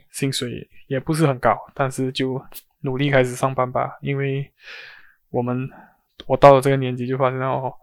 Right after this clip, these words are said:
时间终于来到了，是时候转大人了，登大人了。啊，抱歉哦，刚才讲的故事讲到一半，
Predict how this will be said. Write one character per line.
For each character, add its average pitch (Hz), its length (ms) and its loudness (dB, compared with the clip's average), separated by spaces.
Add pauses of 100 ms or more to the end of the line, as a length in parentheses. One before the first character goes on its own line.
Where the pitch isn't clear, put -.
(140)
时 - 280 -10
间 123 180 -4
终 127 240 -6
于 120 100 -6
来 117 140 -2
到 120 180 2
了， 113 240 0
是 - 180 -6
时 120 200 -2
候 127 300 -4 (260)
转 110 200 0
大 123 180 10
人 110 140 2
了， 123 160 -8
登 131 160 -4
大 110 180 2
人 104 120 0
了。 - 280 -8 (880)
啊， 127 220 -2
抱 139 120 6
歉 139 200 2
哦， 131 120 -8
刚 135 120 0
才 135 40 2
讲 127 160 -2
的 123 60 -2
故 135 100 -6
事 135 120 -4
讲 135 120 -4
到 107 140 -2
一 117 40 -6
半， 113 160 -2